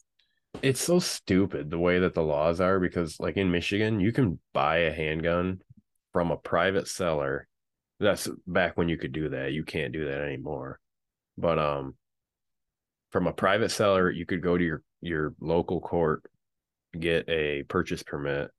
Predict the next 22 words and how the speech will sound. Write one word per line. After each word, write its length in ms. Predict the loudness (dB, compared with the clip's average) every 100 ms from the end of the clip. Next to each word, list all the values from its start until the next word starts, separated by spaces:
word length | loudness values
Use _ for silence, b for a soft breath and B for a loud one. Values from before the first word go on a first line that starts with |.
| _ _ _ _ _ _ _ _ _ _ _ _ -6
and 480 | -4 -4 -4 -8 -10
buy 300 | -2 0 0
it. 180 | -2 -8 _
But 160 | -4 -2
you 180 | -2 -4
couldn't 380 | 2 2 2 2
go 320 | 2 4 0
to 320 | -2 -2 -2
a 200 | -2 -2
F 260 | -2 -2 0
F 180 | 0 0
L 400 | 2 2 0 -2
and 160 | -4
buy 220 | 0 0
one 180 | 2 0
brand 320 | 0 2 2
new 160 | 0 -2
from 220 | -2 -4
an 80 | -4
F 180 | -4 -4
F 220 | -4 -2
L 360 | 0 0 -4